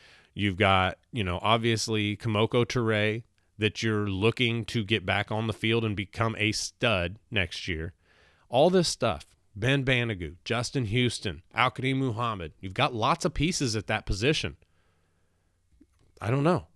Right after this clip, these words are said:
I, I think that I let him go. I think I let, uh, Jabal Sheard go. But he's been a stud. At the same time, you know, Chris Ballard might really, really appreciate, uh, everything that he does for this team in terms of,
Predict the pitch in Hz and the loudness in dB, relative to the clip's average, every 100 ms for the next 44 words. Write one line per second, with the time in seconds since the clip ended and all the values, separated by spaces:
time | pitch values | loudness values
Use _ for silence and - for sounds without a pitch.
0 | _ - 123 117 120 143 151 143 135 135 | _ 2 4 6 4 2 2 4 4 4
1 | 131 120 110 80 _ _ _ 101 127 120 | 2 2 0 -2 _ _ _ -2 0 2
2 | 117 110 101 - _ 110 95 95 92 101 | 2 2 -2 -4 _ 0 2 2 0 0
3 | 98 95 - 101 92 - 69 - _ - | 0 0 0 -4 -4 -6 -8 -12 _ -20
4 | - - 98 - _ _ - 135 139 143 | -12 2 2 2 _ _ 0 4 6 4
5 | - 131 98 - - _ _ _ 107 113 | 2 0 0 -4 -18 _ _ _ -4 -2
6 | - 127 110 127 131 120 - - - - | 0 0 0 -2 -2 -4 -10 -16 -16 -16
7 | - 98 90 92 _ - - 120 123 120 | -10 -6 -6 -10 _ -12 -8 -6 -2 0
8 | 120 107 117 107 110 110 131 135 135 120 | 0 0 0 -2 -4 0 2 4 2 2
9 | 127 123 113 104 - 120 - 110 104 101 | 0 2 2 0 0 0 0 2 4 4
10 | 92 - _ - _ _ - 90 87 110 | 0 -8 _ -20 _ _ 0 2 4 2
11 | 107 110 104 87 104 104 98 92 - 101 | 4 2 0 0 0 2 2 2 0 0
12 | 92 87 - 107 92 90 87 - 92 - | 0 -2 -4 -2 0 -2 -4 -4 -4 -2
13 | 98 92 87 - 98 90 82 80 82 | -2 -2 -2 -2 0 0 0 -4 -8